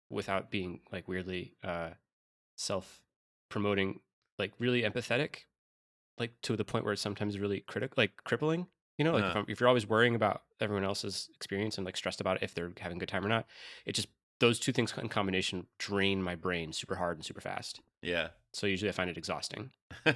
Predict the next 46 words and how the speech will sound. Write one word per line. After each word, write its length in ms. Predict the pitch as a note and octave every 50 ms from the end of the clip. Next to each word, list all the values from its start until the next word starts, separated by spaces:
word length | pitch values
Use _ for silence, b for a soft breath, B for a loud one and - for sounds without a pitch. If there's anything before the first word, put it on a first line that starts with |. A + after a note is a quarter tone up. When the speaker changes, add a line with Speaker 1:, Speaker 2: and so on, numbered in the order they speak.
| - -
Speaker 3:
it's, 160 | - - -
like, 100 | A2+ A2
Speaker 2:
<laughs> 100 | G#2 G2
Speaker 3:
emotionally 640 | G#2 A2 A2 G#2 - G#2+ G#2+ G2 G2+ G2 F#2+ G#2 - -
and, 220 | C#3+ A#2 G2+ G2 F#2+
like, 160 | F#2+ F#2 -
physically 520 | - - A2 F#2+ F#2+ G2 - - G#2+ G2 G2
draining, 800 | G2 F#2+ G2+ G2 G2+ G2 G2 F#2+ F#2+ F#2+ F#2+ G2 G2+ A2 A2 -
just 200 | - G#2+ F#2+ -
Speaker 1:
Yes. 240 | F#2 E2 F#2 B2 A#2
Speaker 3:
the 100 | G#2+ G2+
experience 320 | F#2 - - G#2+ G2+ F#2
of 120 | G2+ F#2+ G#2
it. 140 | G#2+ A2 A#2 - _ _ _ _ - -
Speaker 2:
I 180 | A2+ A#2+ A#2+
definitely, 440 | G2+ A2 A2+ A2 - A2 G2+ F#2+ F#2
you 120 | F#2 G2
know, 140 | E2+ D#2+ D2+ - _ _ _ _ -
agree 220 | G2 E2+ F#2+ F#2+ F2+
with 140 | F2+ -
that 180 | - F2+ E2+ -
too. 280 | - F#2+ F2 E2+ E2 E2 - _ -
An 180 | - G2+ G#2 -
introversion, 640 | G#2+ A2+ A2 - G2 F#2 G2 G2+ G2+ G2 F#2+ F#2 F2+
like, 260 | E2+ E2 E2 D2+ - _ _ _ _ _ _ _ _ _ _ _ _ _ _ -
it's 140 | - -
like 140 | - A2 G#2
a, 140 | G2+ F#2+ G2
it's 120 | F2 G2+ A2+
like 120 | A#2 G2+
a 40 | G2+
drain 400 | F2 - - G#2+ G#2+ A2 A2 G#2+
on 140 | G#2 G2+ F#2+
your 220 | F#2+ F#2 F#2 F#2+
energy 360 | E2+ G2+ G2 G2+ F#2 F2+ F#2+
meter, 320 | F#2 F#2 F#2 F2+ F2+ F2 F2+
just 220 | - G#2+ F#2 -
being 220 | - G#2 G2 F#2 F2+
around 320 | F2 F2 F2 F#2 F#2 F2+
people, 440 | - F#2 F2 F#2 F2 E2+ F2+ G#2+ - -
interacting 480 | G#2+ G2 F#2+ F#2 F#2 - G2+ F#2 F2
with 120 | F2+ F2 -
them, 240 | F2 E2+ E2 D#2+ F2
you 100 | F2+ F2
know? 120 | E2+ F2 F#2+
Speaker 1:
Yeah, 120 | - C#3+